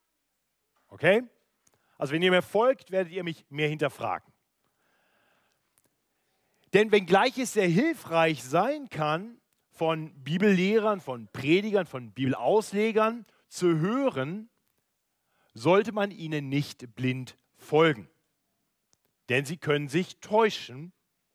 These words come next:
oder sie können sogar verführen.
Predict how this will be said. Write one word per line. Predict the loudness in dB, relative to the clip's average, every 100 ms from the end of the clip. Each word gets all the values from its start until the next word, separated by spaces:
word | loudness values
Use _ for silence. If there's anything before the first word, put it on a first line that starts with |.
| _ _ _ _ -8
oder | 2 4 4 0
sie | -12 -14
können | -4 -2 0 -4
sogar | -6 -8 0 2 2 0
verführen. | -6 -10 -10 -10 -4 -2 -2 -4